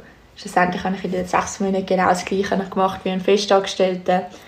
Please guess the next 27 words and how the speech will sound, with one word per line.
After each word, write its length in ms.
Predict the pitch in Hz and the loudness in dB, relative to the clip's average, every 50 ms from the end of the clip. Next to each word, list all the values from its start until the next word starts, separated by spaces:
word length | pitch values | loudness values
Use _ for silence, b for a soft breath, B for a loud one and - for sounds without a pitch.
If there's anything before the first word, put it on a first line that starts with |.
| B B B B B B _ _ | B B B B B B _ _
Und 240 | 190 190 196 180 | 4 4 4 4
eigentlich 300 | - 180 180 185 196 - | 4 4 4 4 2 6
gerade 200 | - 202 202 202 | 6 6 6 6
in 60 | 190 180 | 4 2
der 140 | 190 190 - | 0 -2 0
zweiten 440 | - 190 185 190 190 190 - 180 180 | 2 4 6 6 6 4 2 0 2
Woche 340 | 190 196 190 - - 208 208 | 2 2 0 0 -4 -4 0
von 160 | 208 196 190 | 0 0 0
meinem 140 | 190 185 180 | 0 2 4
Praktikum 380 | 185 185 185 180 - 180 - - | 4 4 4 2 -4 -8 -8 -4
schon, 340 | - 190 190 185 190 190 185 | -4 -4 -4 -4 -4 -6 -2
schon 200 | - 196 185 196 | 0 0 2 4
mega 260 | 196 196 196 185 185 | 4 4 6 6 4
erfahr-, 420 | 190 185 - 185 180 185 180 180 - | 4 4 4 4 4 4 4 2 2
ähm, 480 | - 190 185 185 190 190 185 180 185 - - - - - - - _ _ - - _ - - _ _ _ _ _ _ - _ _ _ _ _ _ _ _ _ _ - _ | 2 4 4 4 2 2 0 0 -2 -2 -6 -8 -8 -8 -16 -20 _ _ -20 -20 _ -20 -20 _ _ _ _ _ _ -20 _ _ _ _ _ _ _ _ _ _ -20 _
selbstständig 580 | - - 190 196 190 - - 190 196 190 185 180 | 2 4 4 4 4 2 0 -2 -2 -2 -4 -6
können 300 | - - 185 180 180 180 | -4 -4 -2 -2 0 2
arbeiten. 500 | 185 185 196 196 - - 214 208 208 B B B B B B B B - | 2 2 2 0 -2 -2 -2 -2 -2 B B B B B B B B -10
Das 160 | 202 - - | -6 0 0
ist, 340 | 185 190 - - - - - | 0 0 0 -4 -2 -2 -2
dort 140 | 180 180 | -2 0
bin 140 | - 190 185 | 0 0 0
ich 140 | 196 - 202 | 2 2 2
allein 500 | 190 190 196 185 190 196 214 233 226 220 - B B B B B B B B _ _ _ _ _ | 4 6 6 6 6 6 6 6 4 2 -2 B B B B B B B B _ _ _ _ _
an 100 | 185 196 | 0 2
einem 140 | 196 196 190 | 2 2 4
Projekt, 640 | - 196 190 190 202 208 - - - - - - | 4 6 6 6 4 2 0 -6 -10 -14 -16 -18